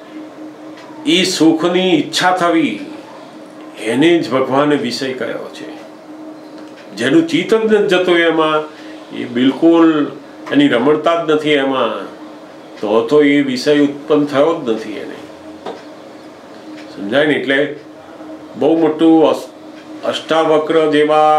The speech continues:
બહુ મોટા મહાન મુનિ,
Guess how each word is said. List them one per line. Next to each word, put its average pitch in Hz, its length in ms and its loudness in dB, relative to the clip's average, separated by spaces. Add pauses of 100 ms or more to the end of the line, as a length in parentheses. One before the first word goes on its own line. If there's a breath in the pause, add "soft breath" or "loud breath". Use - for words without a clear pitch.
(160)
બહુ 147 180 -2 (480)
મોટા 143 320 0
મહાન 139 360 2 (280)
મુનિ, 147 320 4